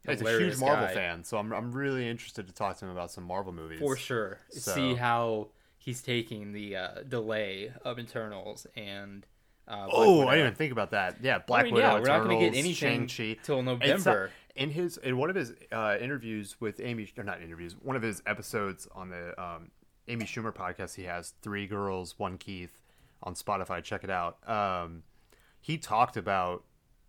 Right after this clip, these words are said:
Speaker 1: I think he was a big fan of Shang-Chi and Luke Cage, and so I think Shang-Chi getting pushed back kinda hurts him a lot, too.
Speaker 2: Yeah, I, I can imagine. I mean, just everything's getting pushed back,
Speaker 1: Yeah.
Speaker 2: like, you know, a, a set number of months.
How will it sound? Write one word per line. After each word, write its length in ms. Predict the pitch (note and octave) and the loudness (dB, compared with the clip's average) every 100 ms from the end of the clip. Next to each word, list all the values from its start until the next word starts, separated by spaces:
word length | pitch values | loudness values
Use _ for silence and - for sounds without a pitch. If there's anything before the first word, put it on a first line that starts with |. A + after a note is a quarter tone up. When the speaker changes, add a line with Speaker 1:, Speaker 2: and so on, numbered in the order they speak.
| _ | _
Speaker 1:
I 80 | G#2 | -6
think 160 | A#2+ G2+ | -4 -2
he 120 | G#2+ | -2
was 120 | G2 | -4
a 60 | F#2 | -6
big 260 | - G2 | -6 -6
fan 280 | - G2 F#2 | -4 -4 -2
of 200 | F2 D#2+ | -4 -8
Shang-Chi 500 | - A2 F#2+ F2 G2+ F#2 | -8 -8 -6 -8 -8 -8
and 160 | F2 F2 | -8 -8
Luke 160 | F#2+ | -10
Cage, 460 | - F#2+ F2 E2+ E2 | -10 -8 -8 -8 -12
and 180 | D#2+ D#2 - - - - - | -14 -16 -20 -20 -20 -20 -12
so 120 | A2 | -6
I 40 | |
think 220 | F#2+ B2 - - _ _ _ - | -4 -4 -6 -18 _ _ _ -12
Shang-Chi 580 | - A#2+ G#2+ - A2+ | -4 -4 -4 -4 -4
getting 280 | F#2+ G2 F#2+ | -4 -6 -6
pushed 280 | - G2+ - | -8 -8 -4
back 440 | F#2 F2 E2+ - - _ - | -2 0 -2 -8 -20 _ -6
kinda 240 | G2+ F2 | -4 -4
hurts 260 | F#2 F2 - | -4 -6 -8
him 220 | F2+ E2 | -10 -8
a 60 | E2+ | -6
lot, 280 | F2 F2 | -4 -6
too. 320 | - F#2+ D#2+ D#2+ | -8 -8 -8 -4
Speaker 2:
Yeah, 480 | B2 G#2+ G2 G#2 G#2+ | 0 0 -2 -4 -6
I, 60 | G#2+ | -6
I 40 | |
can 120 | G#2 | -8
imagine. 340 | G#2 G2 G2 G2+ | -8 -8 -8 -4
I 60 | |
mean, 160 | A#2+ C#3+ | -2 0
just 220 | C3+ - - | 0 -2 -2
everything's 440 | C#3 B2 A#2+ G#2+ | -2 0 -4 -6
getting 200 | G#2+ G#2 | -8 -10
pushed 200 | A2+ G#2 | -10 -8
back, 320 | G2+ F#2 F#2 - | -6 -4 -6 -8
Speaker 1:
Yeah. 180 | G2+ E2 | -8 -6
Speaker 2:
like, 140 | F2+ - _ _ - | -8 -14 _ _ -18
you 100 | A2 | -16
know, 160 | - - - _ - - | -16 -18 -20 _ -20 -14
a, 300 | - - - | -14 -12 -14
a 60 | |
set 480 | - - - F#2 - | -12 -10 -8 -8 -8
number 280 | G#2 F#2+ F#2+ | -14 -12 -12
of 80 | F2+ | -12
months. 480 | F#2+ F2+ F2 - | -14 -14 -16 -18